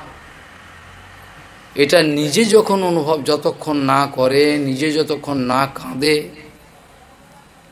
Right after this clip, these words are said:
ততক্ষণ পর্যন্ত তার সৌ-, সৌভাগ্য শুয়ে থাকে।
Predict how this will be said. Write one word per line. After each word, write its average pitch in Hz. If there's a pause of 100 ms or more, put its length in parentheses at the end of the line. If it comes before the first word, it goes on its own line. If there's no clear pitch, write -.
(160)
ততক্ষণ 185 (120)
পর্যন্ত 175
তার -
সৌ-, 143
সৌভাগ্য 160
শুয়ে 180
থাকে। 120